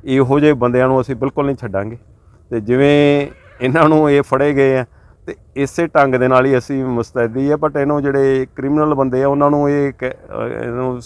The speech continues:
ਵੀ ਸੁਨੇਹਾ ਕਿ ਪੁਲਿਸ ਦੀ ਨਿਗਾਹ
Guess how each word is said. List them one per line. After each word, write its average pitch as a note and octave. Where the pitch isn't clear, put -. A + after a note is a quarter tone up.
ਵੀ B2+
ਸੁਨੇਹਾ A#2+
ਕਿ C3
ਪੁਲਿਸ C#3
ਦੀ D3+
ਨਿਗਾਹ C3